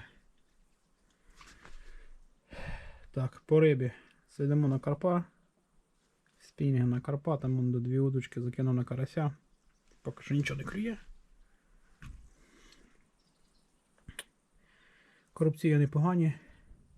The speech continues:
По кіл сім-вісім є. Якщо щось вдасться спіймати,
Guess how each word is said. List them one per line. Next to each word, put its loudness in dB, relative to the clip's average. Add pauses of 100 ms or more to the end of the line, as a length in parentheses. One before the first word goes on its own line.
(320)
По -2
кіл -2
сім-вісім 2
є. -2 (1120)
Якщо -2
щось -6 (1300)
вдасться -2
спіймати, -2